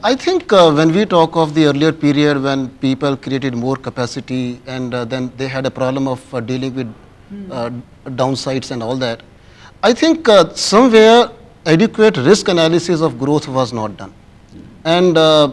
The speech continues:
Speaker 1: this is a continuous challenge. You don't want to scuttle growth, but you still want to address the risks associated with this. How to make it variable?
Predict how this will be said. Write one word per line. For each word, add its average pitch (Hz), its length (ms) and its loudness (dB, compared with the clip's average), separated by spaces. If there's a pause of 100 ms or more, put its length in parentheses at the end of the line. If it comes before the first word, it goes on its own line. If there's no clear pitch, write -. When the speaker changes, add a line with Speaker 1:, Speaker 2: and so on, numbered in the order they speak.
(340)
Speaker 1:
this 139 180 -2
is 175 80 -4
a 180 40 2
continuous 160 520 0
challenge. 151 300 -4
You 147 80 0
don't 156 200 0
want 156 200 -4
to 156 60 -4
scuttle 143 340 -6
growth, 127 340 -8 (420)
but 143 120 -2
you 156 80 4
still 180 240 0
want 151 240 0
to 160 80 0 (100)
address 131 240 -2
the 139 100 -2
risks - 440 -4
associated 127 480 -8
with 110 160 -12
this. 107 180 -18 (380)
How 170 200 2
to 226 120 2
make 190 240 4
it 185 60 -2
variable? 139 520 0